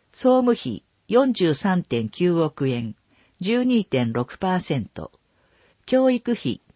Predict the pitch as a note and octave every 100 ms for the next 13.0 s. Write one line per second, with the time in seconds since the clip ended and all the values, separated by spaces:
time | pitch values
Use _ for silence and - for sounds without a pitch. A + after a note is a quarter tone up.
0 | _ _ _ _ _ - B3 C4+ G3 D#3+
1 | C#3+ F3 D#3+ - A2+ G#2+ B2+ D3 D3+ -
2 | B2+ A#2 G#2 - _ _ _ _ - C4
3 | A#3+ C3+ C3 - F#3+ F#3 F#3 E3 - D3+
4 | G2 - D2+ - _ _ _ _ _ _
5 | _ - G#3+ C4+ - A#3+ E3+ C#3 B2+ -
6 | _ _ G#3+ C4 B3 F#3+ D#3+ G#3+ G3 -
7 | B2 A2+ A#2+ - G3+ F3+ - D#3+ C#3+ B2+
8 | _ _ _ - A3+ A#3+ A3+ C#3 A#2+ D#3+
9 | F#3+ G3 F#3 F#3 F3+ A#2+ - D#2+ - _
10 | _ _ _ _ _ _ - - C4+ C4+
11 | B3+ G3+ D3 A#2+ - _ _ F#3+ B3 -
12 | F#3+ B2 C3 G3 F#3 - D#3 D3 C3+